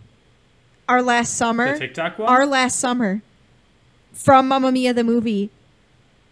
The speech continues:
Speaker 1: And Stellan was singing to me while I was trying on dresses. It was very much a mood.
Speaker 2: <laughs>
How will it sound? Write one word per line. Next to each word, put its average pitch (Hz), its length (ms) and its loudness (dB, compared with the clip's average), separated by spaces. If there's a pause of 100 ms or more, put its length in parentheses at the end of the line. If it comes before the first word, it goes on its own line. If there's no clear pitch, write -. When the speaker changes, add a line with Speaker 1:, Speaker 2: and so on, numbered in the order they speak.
(420)
Speaker 1:
And 240 260 0
Stellan 262 680 2
was 226 120 2
singing 262 400 -2
to 240 120 -6
me 220 160 -2
while 214 140 0
I 208 140 2
was 226 180 0
trying 233 380 0
on 220 160 0
dresses. 269 680 0
It 240 140 0
was 226 160 0
very 233 540 2
much 202 220 -4
a 208 80 4
mood. 196 600 2
Speaker 2:
<laughs> - 720 -12